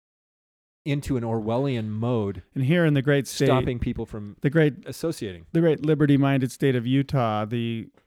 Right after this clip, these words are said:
Speaker 2: rural sheriffs and police officers are getting criticism for not enforcing ma-, masks rules and things like that more seriously. And that just
Speaker 1: Well, they
Speaker 2: tells you
Speaker 1: had
Speaker 2: the,
Speaker 1: been,
Speaker 2: the,
Speaker 1: but
Speaker 2: the
Speaker 1: nothing's happened,
Speaker 2: Well,
Speaker 1: right?
Speaker 2: it tells you
Speaker 1: So
Speaker 2: the direction of, of the,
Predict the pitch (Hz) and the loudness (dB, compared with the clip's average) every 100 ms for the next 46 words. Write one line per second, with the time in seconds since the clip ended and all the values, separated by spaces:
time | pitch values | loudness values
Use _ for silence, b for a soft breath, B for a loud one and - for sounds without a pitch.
0 | _ _ _ _ 127 135 143 131 123 120 | _ _ _ _ -2 2 4 2 2 -2
1 | 240 165 - 131 117 113 - - 117 110 | -4 -8 -2 0 0 -4 -8 -10 -8 -8
2 | - _ 139 123 117 110 - 113 107 113 | -12 _ -6 -6 -6 -8 -8 -10 -8 -10
3 | 107 - 143 127 - 117 110 107 113 107 | -10 -2 0 0 -2 -6 -6 -8 -8 -6
4 | 113 123 113 - 120 113 117 107 - 107 | -4 -2 -4 -6 -10 -10 -10 -10 -12 -12
5 | 110 104 104 _ 123 117 117 - 135 117 | -10 -10 -14 _ -12 -10 -12 -12 -8 -8
6 | 107 120 113 123 120 113 110 110 104 120 | -8 -10 -12 -8 -8 -8 -10 -10 -8 -4
7 | 131 117 107 98 _ _ - 117 104 - | -2 -2 -4 -10 _ _ -12 -10 -12 -12
8 | 98 117 135 151 143 160 147 127 170 160 | -12 -8 -8 -6 -4 0 2 2 2 2
9 | 131 135 127 143 151 151 131 - 127 - | 0 0 0 0 0 -2 -6 -6 -6 -8
10 | 80 - - 220 220 175 196 175 175 151 | -12 -18 0 4 4 4 2 4 2 2
11 | 139 143 143 139 - 131 120 110 110 - | 2 2 2 0 -2 -2 -2 -6 -10 -8
12 | 120 110 113 | -8 -8 -10